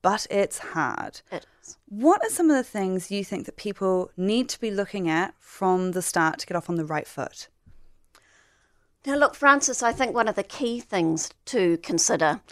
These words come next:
Speaker 2: is you need to get that right advice up front.
Speaker 1: Mm.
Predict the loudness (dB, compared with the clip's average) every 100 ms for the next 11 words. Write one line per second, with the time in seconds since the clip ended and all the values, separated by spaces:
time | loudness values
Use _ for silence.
0 | _ _ _ 4 6 8 6 2 -2 _
1 | _ 0 4 4 2 -2 -4 -4 -4 -4
2 | 0 2 2 -2 -10 -8 -8 -10 -4 -2
3 | 0 -2 -4 -4 -6 -10